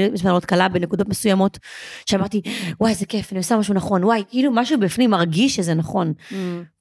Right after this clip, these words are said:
Speaker 1: קחו את ההרגשה הזאת, ולכו איתה, רוצו איתה עד הסוף,
Speaker 2: כן.
Speaker 1: ותשקיעו עבודה. זה חשוב לציין. זה
Speaker 2: כן, ולפעמים זה משתנה.
Speaker 1: נכון, ולפעמים זה גם לא עובד. בואי, יש לציין, לפעמים מה שאתם בטוחים שהוא, וואו, מדהים, אימא'לה, איך המצאתי את הגלגל, אין, אני עילוי, אין עליי,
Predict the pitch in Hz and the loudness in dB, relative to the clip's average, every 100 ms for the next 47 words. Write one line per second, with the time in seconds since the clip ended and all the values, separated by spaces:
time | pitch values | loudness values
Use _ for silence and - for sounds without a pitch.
0 | - 180 - - 175 247 208 185 180 180 | -10 -4 -2 0 2 0 0 -2 -2 0
1 | 175 170 - - _ 175 190 254 240 156 | 0 -2 -6 -20 _ 0 2 2 0 -4
2 | - - 202 262 277 277 214 190 247 285 | -4 0 2 4 4 2 2 0 0 -2
3 | 175 - - - - - 180 180 233 226 | -2 -8 -20 -20 -8 -2 0 0 2 2
4 | 196 175 151 _ _ _ _ 349 175 175 | 2 0 -4 _ _ _ _ -6 0 2
5 | 170 165 175 190 196 196 190 175 170 175 | 4 2 0 0 2 2 2 0 0 -2
6 | 196 160 170 190 240 294 349 403 - 427 | 0 0 -2 0 2 2 4 2 2 4
7 | 453 403 _ _ _ - 185 277 294 220 | 4 2 _ _ _ -4 0 0 0 0
8 | - 269 339 349 294 320 285 262 - 185 | 2 2 2 2 2 2 2 0 -2 -2
9 | 240 226 202 262 247 247 202 175 202 247 | 0 2 0 0 4 4 4 2 4 4
10 | 220 247 247 202 233 233 - - 240 220 | 4 2 0 2 2 2 -2 -2 0 2
11 | 196 170 190 226 202 180 165 233 226 226 | 2 2 2 2 -2 -2 0 2 2 2
12 | 240 208 190 202 196 208 240 196 175 170 | 2 4 2 2 0 -2 -2 -2 0 0
13 | 208 220 202 _ - - 214 302 254 196 | 0 0 -4 _ -12 -2 2 2 2 0
14 | 196 196 220 311 240 202 254 226 233 | 0 2 2 4 4 2 2 2 2